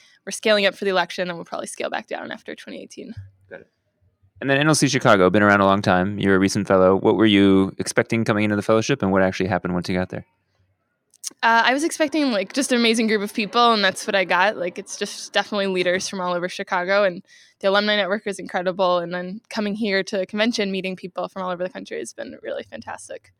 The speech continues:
Speaker 2: Nice. And then last thing, you know all the races in the country, it sounds like, every single one. What is one or two you want people to watch and pay attention to?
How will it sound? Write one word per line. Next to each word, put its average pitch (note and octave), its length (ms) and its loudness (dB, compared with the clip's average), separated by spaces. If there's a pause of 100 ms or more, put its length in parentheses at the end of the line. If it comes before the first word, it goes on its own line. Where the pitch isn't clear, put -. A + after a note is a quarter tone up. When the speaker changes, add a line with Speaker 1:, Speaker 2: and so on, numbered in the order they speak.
(160)
Speaker 2:
Nice. F#2 320 -20
And A#2 140 -2
then A2 240 4
last A2 240 6
thing, A2 320 2 (640)
you G2+ 260 4
know G#2 220 6
all G2+ 140 6
the G2+ 100 2
races F#2 320 2
in F#2+ 80 -2
the F#2+ 60 -2
country, F#2+ 320 0
it G2 100 -4
sounds F#2 220 0
like, F#2 160 2
every G2 160 -2
single G2 240 2
one. F2+ 340 0
What G#2 180 4
is G2 380 4
one G2+ 140 4
or F#2+ 80 2
two G2 140 -2
you F#2 140 2
want F2 140 0
people F2+ 200 -4
to F2+ 80 0
watch - 240 0
and - 100 -12
pay F#2+ 80 -6
attention - 300 -8
to? G2 140 -8